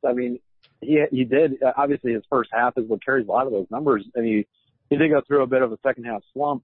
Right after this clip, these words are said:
but that being said, I mean, he has been, uh, a guy who this year has really stepped up as well, and I think he deserves a lot of credit for the stability that he's provided over at first base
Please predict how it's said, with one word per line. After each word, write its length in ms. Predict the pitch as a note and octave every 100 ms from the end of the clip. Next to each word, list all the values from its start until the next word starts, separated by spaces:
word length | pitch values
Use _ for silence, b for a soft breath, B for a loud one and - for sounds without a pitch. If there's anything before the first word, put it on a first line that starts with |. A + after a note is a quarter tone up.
| -
but 240 | C#3+ A#2+ - _ _ _ _ _ -
that 160 | B2
being 260 | C#3+ B2+ A2 -
said, 340 | C3+ C3 G2+ -
I 60 | A#2
mean, 240 | A#2 A2
he 120 | B2+ F#3
has 160 | C#3 G#2
been, 380 | A2+ G#2 G2+ G#2+
uh, 200 | A#2+ G#2+ G2+
a 80 | G#2
guy 300 | A2+ A#2 G#2+
who 200 | A#2 G#2+
this 180 | G#2+ A2 -
year 200 | A#2 A2+
has 140 | G2+
really 220 | G#2 A#2 G2+
stepped 240 | - G#2
up 140 | B2 A2+
as 100 | F2+
well, 240 | F#2 A#2 A2
and 100 | F2
I 40 |
think 140 | A#2+
he 60 | A#2
deserves 320 | G#2 G2+ G2+
a 60 | F2
lot 260 | F#2 A2+
of 80 | A2
credit 280 | - A2+ G2
for 240 | - G2+ G#2 b b b _
the 60 | A#2
stability 440 | - A2+ C3 B2
that 100 | A2
he's 100 | A2+
provided 380 | - G#2+ A2+ A#2
over 200 | A#2 A2
at 60 | G2
first 220 | A#2 G#2
base 220 | A#2+ A#2